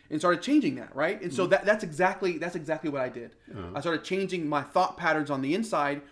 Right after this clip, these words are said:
Speaker 1: so that I can close that gap between who I am
Speaker 2: Mm-hmm.
Speaker 1: and who I think I am.
Speaker 2: Well, let me
Speaker 1: I had
Speaker 2: ask
Speaker 1: to
Speaker 2: you a,
Speaker 1: elevate myself.
Speaker 2: let me ask you a question. Um, give me an example of a couple of,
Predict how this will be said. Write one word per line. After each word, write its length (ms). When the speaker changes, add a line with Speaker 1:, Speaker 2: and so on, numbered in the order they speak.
Speaker 1:
so 120
that 60
I 80
can 140
close 320
that 280
gap 360
between 480
who 180
I 120
am 440
Speaker 2:
Mm-hmm. 200
Speaker 1:
and 80
who 160
I 80
think 340
I 140
am. 260
Speaker 2:
Well, 140
let 80
me 60
Speaker 1:
I 40
had 120
Speaker 2:
ask 120
Speaker 1:
to 60
Speaker 2:
you 60
a, 40
Speaker 1:
elevate 380
myself. 380
Speaker 2:
let 80
me 120
ask 160
you 100
a 40
question. 480
Um, 460
give 140
me 120
an 60
example 560
of 80
a 60
couple 420
of, 100